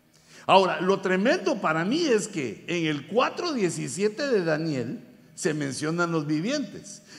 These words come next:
y en el cuatro diecisiete de Primera Tesalonicenses, de Pablo, escribiendo en Primera Tesalonicenses, aunque esa epístola es de tres, ¿verdad?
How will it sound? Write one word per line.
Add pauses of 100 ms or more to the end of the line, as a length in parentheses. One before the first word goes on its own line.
y
en
el
cuatro
diecisiete
de (520)
Primera
Tesalonicenses, (380)
de
Pablo, (640)
escribiendo
en
Primera
Tesalonicenses, (3000)
aunque
esa
epístola
es
de
tres,
¿verdad?